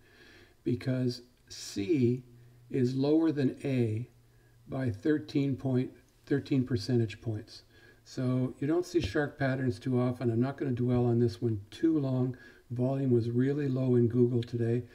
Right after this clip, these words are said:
but let's take a look at the cloud. Cloud is becoming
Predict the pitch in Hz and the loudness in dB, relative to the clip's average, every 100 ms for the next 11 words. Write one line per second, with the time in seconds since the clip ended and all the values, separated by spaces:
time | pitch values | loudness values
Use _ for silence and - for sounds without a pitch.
0 | - - 135 123 110 - 120 120 127 123 | -20 -14 -6 -4 -4 0 0 0 -8 -8
1 | 123 117 - 120 107 113 - _ _ _ | -10 -10 -6 -4 -6 -10 -18 _ _ _
2 | _ _ _ _ _ _ _ _ _ _ | _ _ _ _ _ _ _ _ _ _
3 | _ _ _ _ _ - _ _ - 127 | _ _ _ _ _ -20 _ _ -6 -2
4 | 127 135 - 123 131 123 120 120 120 123 | 0 -2 -4 -6 -4 -2 2 4 4 2